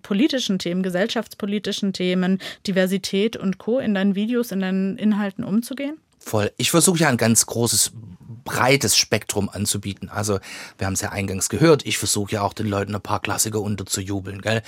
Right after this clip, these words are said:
Speaker 2: Das kann man ja auch mal machen, denn Shakespeare, das, äh, lohnt sich für jeden mal da reinzugucken.
Speaker 1: Ja.
Speaker 2: Ähm, absolut.
Speaker 1: Ja, Klassiker lesen lohnt sich. Danke, Thomas Sachsenmeier.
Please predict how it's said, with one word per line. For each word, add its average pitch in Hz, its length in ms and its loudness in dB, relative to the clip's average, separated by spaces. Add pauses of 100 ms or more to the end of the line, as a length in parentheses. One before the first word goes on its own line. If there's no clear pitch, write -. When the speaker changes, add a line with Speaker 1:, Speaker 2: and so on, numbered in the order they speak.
(280)
Speaker 2:
Das - 160 0
kann 104 160 0
man 95 80 -4
ja 92 80 -2
auch 95 80 -4
mal 98 120 0
machen, 95 260 -2
denn 92 140 -6
Shakespeare, 107 460 2
das, 101 200 0
äh, 107 140 -2
lohnt 104 260 0
sich - 180 -2
für 107 80 -2
jeden 107 280 2
mal 101 160 2
da 104 100 2
reinzugucken. 104 640 0 (420)
Speaker 1:
Ja. 185 320 2
Speaker 2:
Ähm, - 220 -12 (260)
absolut. 151 540 2 (520)
Speaker 1:
Ja, 220 260 2 (160)
Klassiker 208 460 4
lesen 196 260 6
lohnt 190 320 8
sich. 160 260 -4 (160)
Danke, 175 320 4
Thomas 165 360 -2
Sachsenmeier. 165 640 -4